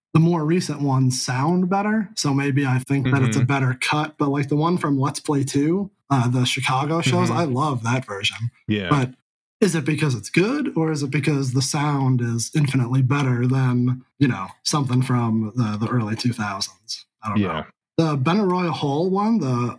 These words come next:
Speaker 1: acoustic from two thousand three, I just stumbled on, oh, it was a couple, couple months ago now <laughs> that, since this has been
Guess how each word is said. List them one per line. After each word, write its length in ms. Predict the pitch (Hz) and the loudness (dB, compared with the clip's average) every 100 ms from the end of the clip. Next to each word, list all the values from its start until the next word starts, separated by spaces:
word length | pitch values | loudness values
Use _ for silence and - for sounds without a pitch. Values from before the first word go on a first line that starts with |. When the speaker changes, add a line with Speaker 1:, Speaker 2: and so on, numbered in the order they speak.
| - | -2
Speaker 1:
acoustic 580 | 135 - 151 - 190 - | 0 2 0 0 -2 0
from 180 | 147 | 0
two 120 | 131 160 | 0 0
thousand 360 | 156 147 131 | 0 0 -2
three, 420 | 127 120 151 202 208 _ _ - | 0 0 0 0 -4 _ _ -4
I 140 | 147 147 | 0 0
just 380 | 147 165 - - | 0 -2 -4 -8
stumbled 520 | - - 170 170 165 | -4 0 2 2 0
on, 540 | 156 151 151 147 151 - _ _ - | 0 0 0 0 -2 -8 _ _ 0
oh, 220 | 185 196 | 0 2
it 120 | 156 | 0
was 140 | 143 147 | -2 -2
a 80 | 143 | 0
couple, 400 | 175 160 131 127 - - - | 0 0 -2 -2 -10 -2 0
couple 260 | 180 151 | 0 0
months 480 | 117 135 170 220 - | 2 2 2 0 -2
ago 480 | 131 127 117 117 143 - | 0 0 0 0 -2 0
now 520 | 151 135 127 123 156 | 0 0 0 0 0
<laughs> 40 | - | 0
that, 760 | 180 - - 220 - 180 156 131 | 0 0 0 0 2 -2 -2 -4
since 380 | - 160 - | 0 0 0
this 200 | 151 160 | 0 0
has 120 | 139 123 | 0 0
been 300 | 127 120 | 2 0